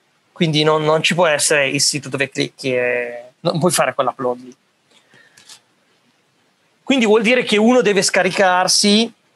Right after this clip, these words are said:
e installarsi un, eh, framework che processi quel tipo di dati e magari adattarli in-house a-,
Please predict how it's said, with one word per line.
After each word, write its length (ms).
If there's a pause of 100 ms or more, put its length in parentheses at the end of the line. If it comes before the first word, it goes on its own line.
e 100
installarsi 1160
un, 260
eh, 220
framework 920
che 140
processi 440
quel 120
tipo 220
di 100
dati 500 (520)
e 100
magari 640
adattarli 880
in-house 600
a-, 220